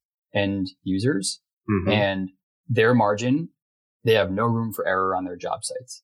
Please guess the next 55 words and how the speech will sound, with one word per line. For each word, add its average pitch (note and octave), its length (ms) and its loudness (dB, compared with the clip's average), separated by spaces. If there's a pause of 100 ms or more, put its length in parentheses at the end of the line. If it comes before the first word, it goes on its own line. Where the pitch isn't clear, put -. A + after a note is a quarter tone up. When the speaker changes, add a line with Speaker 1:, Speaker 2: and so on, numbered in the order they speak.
(100)
Speaker 1:
So - 440 0 (160)
when G#2 140 -2
they G#2+ 100 2
have C3 180 4
a A#2+ 60 4
situation B2 580 0
like G2 200 -4
parts - 440 0
that's - 160 -8
at G#2+ 100 -4
the G#2+ 120 -14
center B2 340 2
of C#3 80 0
a - 20 -10
productivity A#2+ 540 -2
issue, F#2+ 340 -4 (340)
and A2 80 0
that G#2 140 2
productivity A#2 500 2
is F#2+ 80 -4
death A2 280 0
by B2 120 0
a - 20 -4
thousand G#2+ 380 -2
cuts, - 340 -2
not G2+ 220 0
just - 160 -4
because G#2 220 0
they F#2+ 60 -2
can't G#2 200 -6
get G2+ 120 -6
the - 160 -14
parts, B2+ 240 2
but G2 160 -2
because F#2+ 360 -4
of F#2+ 160 -4 (340)
human B2+ 280 4
error G#2+ 300 4
and F#2+ 80 -4
lack A2+ 220 0
of A2 60 -12
reporting G#2 520 0
and F#2 200 -10
time A#2+ 200 0
it F#2 100 -4
takes G#2 260 -2
to - 140 -12
cut - 180 0
P G#2+ 140 0
Os G2 180 2
and F#2 120 -10
all C3+ 380 4
of A#2+ 120 2
these G#2+ 260 -2
things, G2+ 560 -2